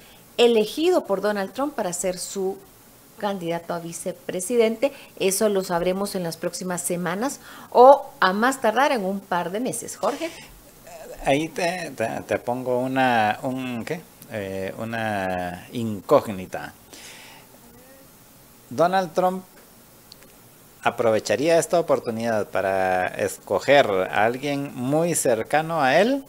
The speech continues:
Speaker 2: ¿o lo aprovecharía todavía mejor en tratar de escoger a alguien moderado para, para poder llegarle al grupo de, de moderados y de independientes que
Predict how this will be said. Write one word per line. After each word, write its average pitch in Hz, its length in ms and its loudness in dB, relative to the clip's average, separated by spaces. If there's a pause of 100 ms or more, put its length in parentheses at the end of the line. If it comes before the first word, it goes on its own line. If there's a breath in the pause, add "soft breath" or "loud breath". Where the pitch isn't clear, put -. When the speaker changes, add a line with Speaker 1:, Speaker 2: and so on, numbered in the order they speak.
(840 loud breath)
Speaker 2:
¿o 269 340 10 (600)
lo 107 160 4
aprovecharía 110 640 4
todavía 156 380 10
mejor 156 520 8
en 107 400 -4
tratar 127 340 2
de 131 120 6
escoger 120 420 2
a 127 60 8
alguien 127 260 2
moderado 113 600 6
para, 92 640 4
para 90 720 2
poder 113 800 4
llegarle 110 540 4
al 101 160 6
grupo 117 520 4
de, 98 440 2
de 101 180 -2
moderados 107 840 4
y 120 140 -4
de 104 140 2
independientes 104 800 0
que 101 400 0